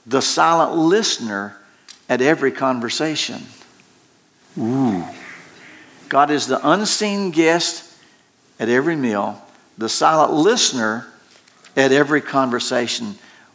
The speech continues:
Would that change much if we comprehended that and, and, you know, to, to know that,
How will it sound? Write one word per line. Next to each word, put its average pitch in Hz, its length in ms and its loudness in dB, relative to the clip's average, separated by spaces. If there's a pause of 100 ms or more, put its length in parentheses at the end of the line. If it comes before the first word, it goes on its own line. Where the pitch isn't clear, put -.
(120)
Would 190 160 2
that 160 240 2
change 175 340 -2
much 165 460 0
if 135 180 -2
we 120 400 -4 (340)
comprehended 170 920 -2
that 202 400 2 (640)
and, 143 260 -2
and, 135 220 0
you 147 100 -2
know, 147 140 2
to, 143 320 -4
to 143 120 0
know 143 460 0
that, 202 480 -2